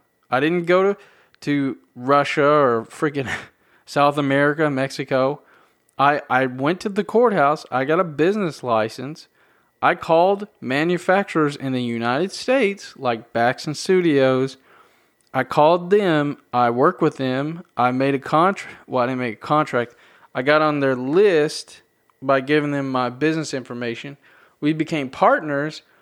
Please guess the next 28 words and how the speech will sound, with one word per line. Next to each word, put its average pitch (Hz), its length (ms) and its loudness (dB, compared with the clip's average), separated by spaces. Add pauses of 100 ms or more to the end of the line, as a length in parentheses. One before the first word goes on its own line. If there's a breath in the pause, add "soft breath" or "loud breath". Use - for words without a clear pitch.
(220 soft breath)
They 156 160 2
began 160 380 -2
selling 139 440 0
me 196 180 -4
furniture, 170 880 -2
which 143 220 -6 (120)
I 160 180 4
then 143 400 -2
s-, - 200 -14 (180)
wholesaled 175 580 2
on 127 160 -2
my 139 180 4
website 135 540 2
and 127 140 -12
sold 123 280 0
to 123 120 -2
other 113 140 -2
people. - 460 -4 (560 soft breath)
I 107 80 0
didn't 135 180 0
put 151 140 2
it 156 60 0
on 160 160 2
Amazon. 135 640 -2 (140)
I 123 200 2
put 139 220 0
it - 200 -2 (520 loud breath)
on, 131 520 -2